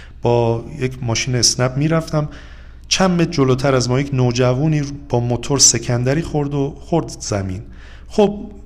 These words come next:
رفتیم کمکش کردیم. من تماس گرفتم با اورژانس.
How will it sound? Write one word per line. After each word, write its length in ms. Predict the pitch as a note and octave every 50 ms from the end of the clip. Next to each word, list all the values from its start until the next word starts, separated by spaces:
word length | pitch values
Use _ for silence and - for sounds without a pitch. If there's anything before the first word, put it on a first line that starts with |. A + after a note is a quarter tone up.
| - - - - - D3+ - -
رفتیم 300 | E3 E3+ - - E3 D#3
کمکش 500 | - D3 C#3 D3 D#3+ D#3 - D#3+ - -
کردیم. 340 | - D#3 D3+ D3 D3+ D3
من 160 | D3 D#3 D#3 C#3
تماس 340 | - C3 A#2 A2+ A2+ -
گرفتم 380 | - A#2 A2 G#2+ - - G#2+ A2
با 80 | A2 A2+
اورژانس. 640 | - A#2 A#2 A2+ A2+ B2 D3 D#3+ F#3 F#3 - -